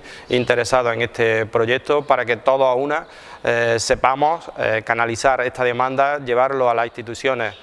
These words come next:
eh, mm, competentes en el tema, sobre todo, fundamentalmente, el gobierno central, que es el que tiene las competencias en esta materia, y que de una vez por todas, eh, este, el proyecto del Cercanías Palma del Río,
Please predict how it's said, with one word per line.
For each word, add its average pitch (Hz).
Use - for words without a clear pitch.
eh, 110
mm, 117
competentes 127
en 127
el 120
tema, 143
sobre 113
todo, 113
fundamentalmente, 117
el 113
gobierno 120
central, 120
que 120
es 120
el 117
que 117
tiene 120
las 110
competencias 113
en 117
esta 117
materia, 120
y 127
que 127
de 123
una 131
vez 131
por 117
todas, 131
eh, 104
este, 123
el 113
proyecto 120
del 110
Cercanías 113
Palma 107
del 104
Río, 110